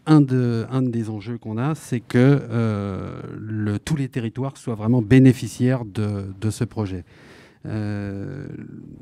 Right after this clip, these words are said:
l'adréal, euh, Direction régionale de l'environnement, de l'aménagement et de loge-, du logement, euh, dans laquelle j'officie, euh, intervient sur différents sujets, euh,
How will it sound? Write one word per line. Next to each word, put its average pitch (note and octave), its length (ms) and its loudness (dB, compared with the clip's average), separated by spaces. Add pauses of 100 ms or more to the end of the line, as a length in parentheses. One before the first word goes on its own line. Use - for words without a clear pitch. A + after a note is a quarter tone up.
(180)
l'adréal, C3 800 4 (380)
euh, A2 120 -4
Direction A#2 380 0
régionale B2 320 2
de A#2 60 -6
l'environnement, A#2+ 480 0
de A2+ 80 -2
l'aménagement A#2 520 -2
et A2+ 60 -4
de G#2+ 80 -8
loge-, A2+ 340 -8
du A2 140 -4
logement, A#2 460 -2 (440)
euh, F#2+ 360 -12
dans G2+ 180 -10
laquelle G2+ 640 -8
j'officie, A2 680 0 (360)
euh, G#2 300 -8
intervient B2 720 0 (160)
sur A2 260 -4
différents A2+ 380 0
sujets, A2+ 600 -2 (120)
euh, G2 600 -10